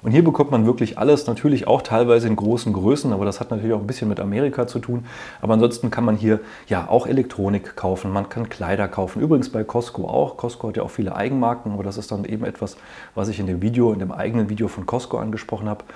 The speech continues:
Aber bei Walmart gibt's eben so ziemlich alles, also von Klamotten über Elektronik bis dann eben auch zu, äh, Garten,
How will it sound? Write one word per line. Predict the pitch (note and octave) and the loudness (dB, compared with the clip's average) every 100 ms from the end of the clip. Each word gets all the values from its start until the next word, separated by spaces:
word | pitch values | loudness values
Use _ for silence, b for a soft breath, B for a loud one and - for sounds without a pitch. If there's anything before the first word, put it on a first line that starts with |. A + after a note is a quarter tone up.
| B B B | B B B
Aber | C#3 C3 | 6 6
bei | G#2 | 6
Walmart | A#2 C3 A2+ | 4 4 0
gibt's | - - - | -4 -6 -8
eben | A2+ B2 G#2 | -2 0 0
so | G2+ | -2
ziemlich | - B2 F#2 - | 0 0 0 -2
alles, | A#2 B2+ - | 0 0 -2
also | A2 G#2+ | -4 -4
von | G2+ A2+ G#2+ | -2 -2 -2
Klamotten | - F#2+ A2+ - A2 | -4 -4 -4 -2 -2
über | - A2 G#2+ B B B | -2 -2 -2 B B B
Elektronik | G#2+ G#2+ - G#2+ A#2 A2 - | -2 -2 2 2 2 0 -2
bis | A#2+ - | -4 -2
dann | G#2+ | -4
eben | - G#2 A2 | -2 -2 -2
auch | F2+ G#2 | -2 -4
zu, | - G#2+ G#2 G2+ B B B | -4 -2 0 -2 B B B
äh, | G2+ G#2 G2 | 0 0 4
Garten, | G2+ A#2+ A#2+ G#2+ | 2 4 2 2